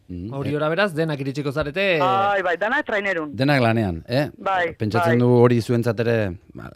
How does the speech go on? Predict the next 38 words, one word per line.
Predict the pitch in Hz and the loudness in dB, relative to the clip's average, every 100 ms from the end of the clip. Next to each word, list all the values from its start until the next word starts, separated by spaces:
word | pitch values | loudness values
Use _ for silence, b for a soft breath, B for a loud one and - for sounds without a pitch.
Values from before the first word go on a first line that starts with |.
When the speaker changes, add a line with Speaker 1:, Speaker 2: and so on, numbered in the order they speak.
| - | -8
Speaker 1:
arraunean | - 110 127 127 120 | 0 2 4 4 4
herrira | 110 123 117 | 2 2 0
sartzea | 117 107 117 110 110 110 | 0 -2 0 0 0 -2
garrantzitsua | 73 104 110 117 110 101 | -6 -2 0 -2 -2 -2
izango | 95 101 90 | -2 -2 -2
da, | |
noski, | 87 92 - 82 | -2 -6 -6 -8
ezta? | - 135 - | -4 -6 -6
Speaker 3:
Oso, | 180 - 160 151 - | -10 -6 -4 -4 -8
oso | - 180 185 | -10 -6 -2
garrantzitsua, | 165 160 151 | -2 -2 0
Speaker 1:
Eta | - 131 | 4 6
ze | 185 | 6
espero | 151 143 | 8 8
Speaker 3:
bai. | 131 | 8
Speaker 1:
duzu | 131 123 | 6 6
herrian, | 113 110 113 113 147 | 4 4 4 2 0
ze | 139 | -2
espero | - 117 | 0 0
duzu, | 110 101 135 | 2 0 -2
ze | - | 0
orain | 107 123 135 | 2 2 2
gainera | 131 135 131 | 2 2 2
Orion | 127 135 143 | 2 2 2
bisiu | 117 127 120 | 2 2 4
eguna | 117 117 110 | 4 2 0
ospatzen | - 113 107 | 0 -2 0
ari | 101 98 | 0 0
dira, | 104 131 143 139 | 2 4 4 2
saltza | 139 127 | 2 0
pixka | 117 - 104 | -2 2 2
bat | 101 | 4
badago, | 101 98 139 | 2 4 4
gainera | 131 123 110 107 98 | 4 2 2 0 -2
laster | 107 113 - 104 101 | -2 -2 0 -2 -2
estropadak | 98 - 110 104 98 | -8 -2 0 2 0
hasiko | 95 104 98 | -2 -4 -2
dira, | 98 107 143 165 | 0 4 4 4